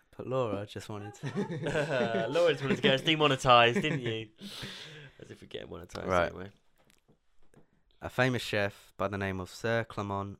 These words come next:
Speaker 1: Fouet lived on the island, not far from the resort where the McCanns were staying. Not a big deal, right?
Speaker 2: Yeah,
Speaker 1: It's
Speaker 2: yeah,
Speaker 1: just
Speaker 2: yeah.
Speaker 1: a famous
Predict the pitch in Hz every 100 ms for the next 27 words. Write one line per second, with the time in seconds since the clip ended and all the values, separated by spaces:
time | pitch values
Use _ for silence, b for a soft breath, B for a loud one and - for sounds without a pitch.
0 | - - - 101 98 101 _ _ - _
1 | _ _ - 98 104 101 - _ - 104
2 | 101 92 87 87 90 85 - 101 113 -
3 | - 110 101 - 92 90 90 92 87 -
4 | - 87 87 - 87 92 90 - 95 90
5 | 92 - _ _ _ _ _ _ _ _
6 | _ _ 135 - 101 - 92 120 123 131
7 | - _ _ - 104 92 92 95 95 92
8 | 98 98